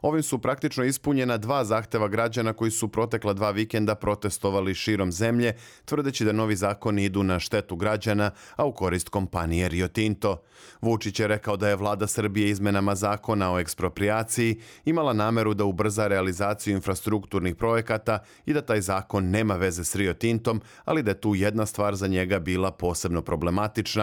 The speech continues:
a to su rokovi koji se daju vlasniku nepokretnosti,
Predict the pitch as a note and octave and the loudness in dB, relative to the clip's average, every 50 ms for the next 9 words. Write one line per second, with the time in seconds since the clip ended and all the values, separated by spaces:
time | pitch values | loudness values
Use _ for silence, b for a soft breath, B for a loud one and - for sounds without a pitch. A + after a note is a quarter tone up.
0 | G2 B B B B B B - D#3+ - - F#2+ F2+ - - - F2 E2+ G2+ G#2+ | -2 B B B B B B -6 -4 -2 0 -2 0 0 0 0 2 2 2 0
1 | G#2+ - - A2 G2 G2+ G2 - G#2 G2+ F#2 - A2 F#2+ F#2 F2+ F2+ F#2 F#2 F2 | 0 -2 -2 -2 -2 -2 -2 0 -2 0 0 0 -2 0 0 0 0 0 0 0
2 | D#2 F2 F2 F2 E2 - - F2+ E2+ - - F2 E2 D#2+ D2+ - D#2+ - - G2+ | 0 -2 -2 -2 -4 -4 -4 -6 -6 -2 -2 -2 -2 -2 -2 -4 -8 -4 -2 -2
3 | G2+ F#2+ - F#2 G2 F#2 - - G2+ F#2 | -2 -2 -2 -4 -4 -4 -2 -2 -2 -2